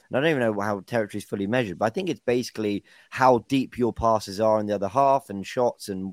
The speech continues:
what you do in your action areas. I think in that first half, they had something like three touch, four touches in our penalty area, had five in theirs. They had all the ball. What Arsenal were doing was being incredibly efficient when they did have the ball.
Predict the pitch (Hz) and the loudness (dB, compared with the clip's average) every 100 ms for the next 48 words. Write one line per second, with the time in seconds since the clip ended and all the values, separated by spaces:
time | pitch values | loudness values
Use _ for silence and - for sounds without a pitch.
0 | 90 120 123 117 113 120 117 110 104 107 | -2 0 0 -2 -4 2 4 2 0 -2
1 | 110 - 110 107 104 104 98 - - - | -2 -6 -4 0 2 0 -4 -16 -14 -8
2 | 113 143 123 123 - - 120 - 117 110 | -2 -2 0 0 0 2 2 4 2 2
3 | _ _ _ _ - 120 - 113 110 - | _ _ _ _ -2 -2 0 -4 -4 -6
4 | 110 123 117 127 - - 135 131 127 131 | -4 -4 0 -2 -2 -6 -2 0 0 -4
5 | - 120 107 120 117 - 123 117 123 120 | -4 -8 -4 0 0 0 -2 -2 0 2
6 | 117 110 - 113 113 107 110 113 113 110 | 2 0 0 0 2 0 -2 0 0 0
7 | 104 113 110 110 113 98 113 113 104 - | 0 0 0 -2 -2 -2 0 0 -2 -12
8 | - _ _ _ 160 185 214 226 190 156 | -20 _ _ _ 6 8 8 6 2 -2
9 | 139 113 165 175 101 90 110 120 117 131 | -4 -2 0 2 0 -4 -4 -4 -4 -2
10 | 143 151 - 127 - 104 107 98 151 127 | -2 -2 -4 -6 -6 -6 -4 -4 -6 -6
11 | 92 - - 67 | -8 -8 -12 -12